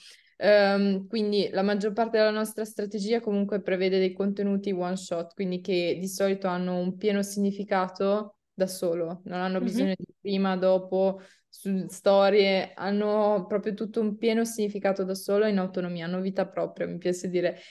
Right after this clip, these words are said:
Speaker 1: Eh, ovviamente facciamo anche dei contenuti che hanno scopo di vendita, che quindi mir-, mirano al pubblico caldo che ci conosce,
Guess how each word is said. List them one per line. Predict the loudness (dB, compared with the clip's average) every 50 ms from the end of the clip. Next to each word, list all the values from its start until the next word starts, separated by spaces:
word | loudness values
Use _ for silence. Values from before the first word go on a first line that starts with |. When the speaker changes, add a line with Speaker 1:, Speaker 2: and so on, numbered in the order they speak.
| -20 -8 _
Speaker 1:
Eh, | 2 4 4 4 2
ovviamente | 0 2 2 2 4 4 0 0 -2 -2
facciamo | -4 -4 -4 -2 -2 -2 0
anche | 0 0 0 0
dei | -2 -2 0
contenuti | 0 -2 0 0 0 0 0 -2 -4
che | -4 -4
hanno | -2 -2 -2
scopo | -4 -6 -10 -12 -8 -6 -4
di | -4 -2
vendita, | -2 -2 -2 -2 -4 -2 -2 -2 -2
che | -2 -4 -8
quindi | -6 -2 0 2 2 4 4
mir-, | 4 4 4 4 2 2 0 -2 -2
mirano | 0 0 2 2 0 0 0
al | 0 -2 -2 -2
pubblico | -4 -4 -2 -2 -2 -2 -4 -2
caldo | 0 2 4 4 4 4 2 0
che | -4 -6
ci | -8 -10 _
conosce, | _ -2 0 2 2 0 0 -2 -6 -6 -8 -8